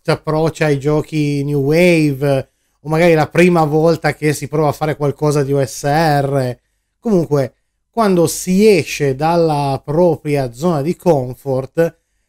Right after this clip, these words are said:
c'è sempre quel panico di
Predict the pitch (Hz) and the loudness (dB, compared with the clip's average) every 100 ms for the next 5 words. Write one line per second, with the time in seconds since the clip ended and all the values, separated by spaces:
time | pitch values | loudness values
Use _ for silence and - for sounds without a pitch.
0 | _ _ _ 247 233 - 214 160 143 139 | _ _ _ 0 0 2 0 -2 -4 -6
1 | 135 202 156 131 _ 214 170 143 147 143 | -2 0 0 -2 _ -2 -2 -2 -4 -6
2 | 170 170 147 190 165 131 120 | -2 -2 0 -2 0 -4 -8